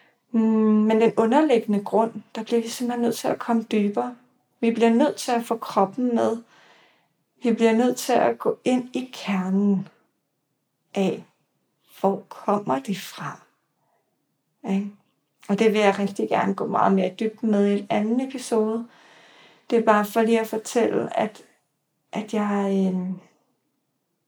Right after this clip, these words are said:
jeg anerkender og bruger selv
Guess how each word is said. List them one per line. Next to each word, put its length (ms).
jeg 160
anerkender 600
og 100
bruger 360
selv 380